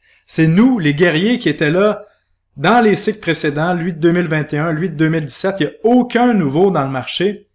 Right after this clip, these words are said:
Peut-être quelques insiders, quelques institutionnels qui commencent à acheter,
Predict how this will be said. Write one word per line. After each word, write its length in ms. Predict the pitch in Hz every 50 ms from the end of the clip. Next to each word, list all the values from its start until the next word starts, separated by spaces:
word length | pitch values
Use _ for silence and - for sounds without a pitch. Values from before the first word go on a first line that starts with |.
| _ _ _ -
Peut-être 320 | 208 208 285 269 262 -
quelques 240 | - 220 214 214 185
insiders, 800 | 170 165 165 160 - - 156 143 139 139 147 160 170 175 170 165
quelques 360 | - 170 165 165 170 147 139
institutionnels 680 | 156 156 147 - - - - - - 151 139 151 170 165
qui 120 | 165 -
commencent 320 | - 147 147 156 165 160 -
à 80 | 147
acheter, 460 | 131 - - - - 165 180 180 180